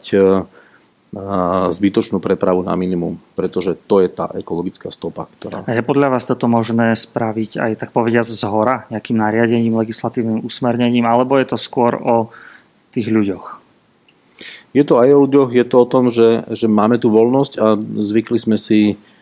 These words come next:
Speaker 1: a, zvykli sme si, a, tú voľnosť proste si užívať. Ale bohužiaľ tomu budú musieť prísť, e, časom a vo veľmi krátkom čase isté regulatívy, ktoré toto všetko obmedzia.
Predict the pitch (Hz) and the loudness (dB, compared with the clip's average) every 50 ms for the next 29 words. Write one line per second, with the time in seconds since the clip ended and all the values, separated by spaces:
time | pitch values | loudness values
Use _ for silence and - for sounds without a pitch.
0 | _ _ - - 107 104 101 101 101 98 98 98 95 95 98 104 101 - 113 107 | _ _ -6 -2 0 0 2 2 2 2 2 2 0 0 -2 -4 0 0 0 0
1 | 98 - - 104 101 101 95 - - - - 95 95 95 95 98 98 95 95 90 | 0 -2 -2 -2 0 0 -2 -2 -4 -2 0 0 2 2 2 2 2 2 0 -2
2 | 85 _ _ _ _ _ _ - 117 117 - 101 104 98 - - 90 90 101 104 | -6 _ _ _ _ _ _ -14 -10 -8 -8 -8 -10 -10 -10 -6 -2 2 2 4
3 | 104 107 101 - - 98 98 - - - 101 98 - - - - - 107 98 101 | 4 2 0 0 -4 -6 -6 -6 -4 -6 -6 -6 -8 -12 -12 -6 -4 -2 -2 0
4 | 101 110 104 90 87 92 - - - - - - - - _ _ - - 87 92 | 2 2 2 2 0 -2 -4 -10 -20 -20 -20 -20 -20 -20 _ _ -4 -2 0 2
5 | 95 95 95 101 110 110 117 110 107 107 104 101 - 104 101 95 92 98 98 101 | 2 2 2 4 4 4 4 4 4 4 2 2 0 -2 -2 -2 -2 -2 -2 -2
6 | 101 101 98 - - 95 - - - 95 95 95 95 - - - - - 95 92 | -2 -2 -2 -2 -4 -4 -4 -4 -6 -4 -2 -2 -4 -4 -8 -10 -4 0 0 2
7 | 90 90 - - 90 85 - - - 107 107 113 113 110 - 90 90 92 85 - | 2 0 -2 -2 -4 -4 -2 0 0 2 2 2 0 -2 -4 -8 -8 -8 -8 -10
8 | _ _ _ _ _ _ 98 95 92 92 92 92 92 98 95 - 95 92 - - | _ _ _ _ _ _ -14 -10 -8 -4 -4 -4 -4 -4 -4 -4 -4 -4 -4 -4
9 | 107 101 - - 95 - - - 95 - - - 92 95 90 104 104 98 95 - | -6 -4 -2 -4 -4 -4 -4 -6 -6 -6 -4 -4 -2 -2 -2 0 0 0 0 -2
10 | - 92 92 92 104 113 117 - - - - - _ _ _ - - 101 98 98 | -2 -4 -2 0 0 -2 -2 -6 -18 -20 -20 -20 _ _ _ -2 0 2 4 4
11 | 95 95 95 - - - - 98 - - 95 - - 101 - - - 95 87 87 | 2 2 0 -4 -8 -6 -6 -4 -4 -4 -6 -4 -6 -8 -8 -4 -4 -2 0 0
12 | 87 90 90 85 - 92 90 - | -2 -2 -4 -4 -4 -6 -6 -6